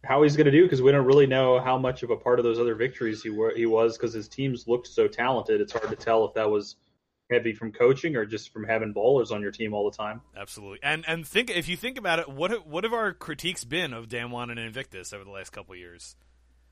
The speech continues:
Speaker 2: They're kinda just bulldozers, right? They're not exactly nuanced teams a lot of the time. <laughs> They're just kinda like, "We have better players than you.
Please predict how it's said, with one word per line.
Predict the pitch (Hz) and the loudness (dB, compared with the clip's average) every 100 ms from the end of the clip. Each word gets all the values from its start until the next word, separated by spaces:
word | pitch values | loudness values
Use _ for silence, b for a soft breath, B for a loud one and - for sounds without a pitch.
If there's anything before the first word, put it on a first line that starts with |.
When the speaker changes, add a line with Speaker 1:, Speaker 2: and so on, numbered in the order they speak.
| _ _ _ _ _ _ | _ _ _ _ _ _
Speaker 2:
They're | 120 | -12
kinda | 127 139 143 160 | -6 -2 -2 0
just | 151 151 135 120 | -2 -4 -8 -10
bulldozers, | 135 156 127 104 92 95 95 | -8 -6 -6 -12 -12 -16 -12
right? | 110 117 | -10 -10
They're | 120 | -6
not | 131 156 | -4 -2
exactly | 160 127 156 170 156 143 | -2 0 2 2 -2 -4
nuanced | 151 151 143 131 - | -4 -2 -4 -4 -6
teams | - 156 156 | -4 -6 -6
a | 120 | -10
lot | 110 131 | -8 -6
of | 151 | -6
the | 160 | -8
time. | - 160 | -2 -2
<laughs> | 165 196 156 | 0 -4 -6
They're | 147 | -12
just | 147 - | -10 -8
kinda | 143 151 | -6 -6
like, | 147 143 _ 120 | -8 -10 _ -10
"We | 127 | -10
have | 131 | -8
better | 131 127 | -10 -12
players | 127 131 127 | -12 -12 -12
than | 104 | -16
you. | 104 104 107 | -18 -16 -16